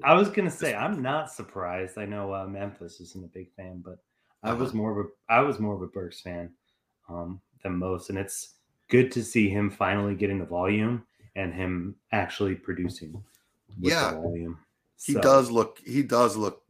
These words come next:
Speaker 2: like a <laughs> pro receiver out there, and he does look very, very, uh, well fit for this offense. Like, his
Speaker 1: Yeah.
Speaker 2: skill set works well.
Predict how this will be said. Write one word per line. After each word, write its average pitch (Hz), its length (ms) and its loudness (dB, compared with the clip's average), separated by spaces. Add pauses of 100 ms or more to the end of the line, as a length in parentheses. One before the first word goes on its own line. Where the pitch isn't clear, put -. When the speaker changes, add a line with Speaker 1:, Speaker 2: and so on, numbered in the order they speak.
Speaker 2:
like 90 220 -4
a 87 40 -10
<laughs> - 0 -
pro 123 200 4
receiver 90 560 -4
out 78 180 -4
there, 85 160 -4
and 82 80 -6
he 85 80 -6
does 95 260 -2
look 101 240 -4
very, 92 360 -4 (1200)
very, 131 320 4 (640)
uh, 90 220 0 (280)
well 101 240 0
fit - 320 -6
for - 140 -12
this 73 200 -12
offense. - 680 -16
Like, 76 180 -18
his 87 160 -8
Speaker 1:
Yeah. 92 80 -8
Speaker 2:
skill 80 160 -8
set - 240 -8
works - 380 -14
well. - 260 -20